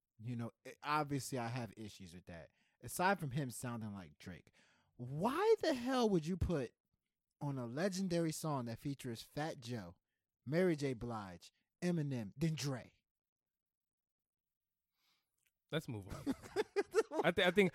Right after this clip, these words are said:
Speaker 2: I
Speaker 1: I'm
Speaker 2: think,
Speaker 1: confused.
Speaker 2: I, I think, I think we should move
Speaker 1: Why,
Speaker 2: on.
Speaker 1: okay, no, no, no, no. Let's
Speaker 2: Hey,
Speaker 1: keep going.
Speaker 2: hey,
Speaker 1: Let's
Speaker 2: let's,
Speaker 1: keep going.
Speaker 2: let's not act
Speaker 1: Why
Speaker 2: like, let's not act like Cool and Dre,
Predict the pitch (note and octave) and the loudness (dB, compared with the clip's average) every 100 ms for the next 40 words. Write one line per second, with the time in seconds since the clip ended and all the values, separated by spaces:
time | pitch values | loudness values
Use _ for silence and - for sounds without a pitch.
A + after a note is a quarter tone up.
0 | - - D#4+ G3+ E4 E4+ E4 G#3 G#3+ A#3+ | 6 10 12 10 8 12 12 12 10 8
1 | A3+ G#3+ A#3+ G#3 F#3+ E3 C#3 C4 C4 C4+ | 8 8 10 10 10 8 10 10 10 6
2 | - D4 E4+ C#4 F3+ D3+ D3 A#3 C#4 G3 | 4 6 8 8 4 2 4 12 12 12
3 | D3+ A#2+ B3+ A3 B3+ D#3+ A#2+ F#2+ D#3 C4+ | 10 8 12 12 12 10 2 4 10 10
4 | - D#4+ A3+ C4+ A#3 C4+ E3+ - - E3+ | 10 10 12 12 12 10 8 4 8 10
5 | C#4+ - D4 G3+ B3 - A3 F3 - B3 | 12 10 8 12 10 10 8 6 6 8
6 | B3 G#3 E3 A#2 E3+ G3+ D#3 | 8 6 4 6 6 8 6